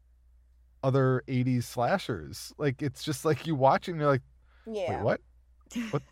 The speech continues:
Speaker 1: what's going on?" All right, listeners, your turn. Ready to put all your savings on Doctor Strange Two being a true horror movie?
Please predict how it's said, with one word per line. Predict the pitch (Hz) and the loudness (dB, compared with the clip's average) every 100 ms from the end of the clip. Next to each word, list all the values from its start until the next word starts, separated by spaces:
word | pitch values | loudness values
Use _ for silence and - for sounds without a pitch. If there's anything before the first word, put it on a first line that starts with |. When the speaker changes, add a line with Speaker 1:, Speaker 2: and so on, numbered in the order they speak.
| - - - | -20 -20 -8
Speaker 1:
what's | 156 - | -8 -6
going | 240 254 | -4 -2
on?" | 294 - - - - - - _ - _ - | -4 -8 -20 -20 -20 -20 -20 _ -20 _ 0
All | 117 | 4
right, | 110 104 | 4 2
listeners, | 117 120 127 113 107 | 0 0 0 -2 0
your | 113 | 0
turn. | 107 92 87 - _ - - 120 | -2 -4 -6 -12 _ -20 -2 2
Ready | 120 123 | 4 2
to | |
put | - 131 | 4 6
all | 120 | 6
your | 120 110 | 6 2
savings | - 117 131 139 120 | 0 -2 0 0 2
on | 104 101 | 2 2
Doctor | 113 - 113 | 0 2 -4
Strange | - 117 110 110 | -2 -2 -2 -4
Two | - 117 | -2 -2
being | 123 113 90 | 0 -2 -2
a | |
true | 90 - 110 110 | -8 -2 0 0
horror | 131 135 147 | 0 -2 -2
movie? | 156 160 220 | -2 -2 -4